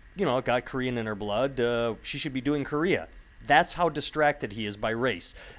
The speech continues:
That's not a, you know, slanty-eyed yellow demon, you know, racist, but it's still racism in the fact that he's distracted by race and is not doing his job. He's thinking about where is she from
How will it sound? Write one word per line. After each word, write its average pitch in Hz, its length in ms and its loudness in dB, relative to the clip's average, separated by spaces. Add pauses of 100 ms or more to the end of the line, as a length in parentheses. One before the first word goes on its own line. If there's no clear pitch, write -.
That's 156 280 6
not 139 280 6
a, 120 160 6
you 117 240 -2
know, 107 220 0
slanty-eyed 131 760 2
yellow 127 260 4
demon, 117 520 -2 (180)
you 120 160 -6
know, 101 300 -4 (500)
racist, 123 460 0 (140)
but 143 140 8
it's 135 140 2
still 196 320 2
racism 139 600 2
in 123 120 -4
the 123 80 -2
fact 127 320 -2
that 120 120 -2 (300)
he's 139 420 0
distracted 139 800 2
by 120 200 6
race 135 560 2
and 135 160 0
is 110 160 -4
not 120 340 0
doing 135 220 0
his 127 100 -2
job. 120 320 2
He's 127 200 -4
thinking 135 340 -4
about 120 220 2
where 131 200 0
is 139 60 -4
she 135 160 -4
from 127 400 -2